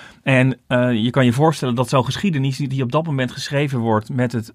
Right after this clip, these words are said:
eh, idee om te rechtvaardigen waarom een bepaald volk daar zit, dat dat ook, eh, dat dat ook niet noodzakelijkerwijs de historische werkelijkheid, eh,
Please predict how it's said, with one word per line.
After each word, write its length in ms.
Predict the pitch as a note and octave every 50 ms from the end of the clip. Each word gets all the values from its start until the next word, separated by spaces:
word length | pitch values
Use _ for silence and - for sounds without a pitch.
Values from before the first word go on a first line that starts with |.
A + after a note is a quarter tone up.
| _ -
eh, 220 | - C3+ A#3 -
idee 360 | D3 B2+ A#2+ C#3 D3 D#3+ D3
om 80 | B2+ B2
te 80 | - B2
rechtvaardigen 680 | A#2+ B2+ - - - D3+ D#3 E3+ D#3+ C#3+ - C3 A#2
waarom 220 | A2+ A2+ A#2 A#2
een 60 | A#2 A2+
bepaald 340 | A2+ A2+ - A#2 G#2+ G#2
volk 240 | - - A#2+ A#2 A2+
daar 140 | - A#2 G2+
zit, 260 | G2 A#2 C#3 E3+ - - - - - - - - - - - _
dat 180 | - B2+ B2 A#2+
dat 200 | B2+ B2 B2 - -
ook, 300 | D#3+ E3+ F3 E3+ - - _ _
eh, 440 | - C3 B2+ B2+ B2 A#2+ A#2 A#2 A#2 - - - - - - -
dat 160 | - C#3+ C3
dat 140 | - C#3 C#3+
ook 120 | D3 D3 C3
niet 180 | D#3+ F3+ F3
noodzakelijkerwijs 1000 | E3 D#3+ E3 D#3 - F3 E3 E3 E3 E3+ D#3+ - F3+ D#3 D#3 D3+ D3+ D3+ C#3+ -
de 80 | -
historische 500 | C#3+ D3+ C#3+ - F3+ E3+ D#3+ D3 - D3+
werkelijkheid, 800 | C3 D#3+ D#3+ F#3 F3 D#3+ C3 A#2 - G#2+ G#2 G2+ G#2 G#2 - - _
eh, 520 | - A#2 A2 G#2+ G#2+ G#2 G#2 G#2+ G#2 G#2+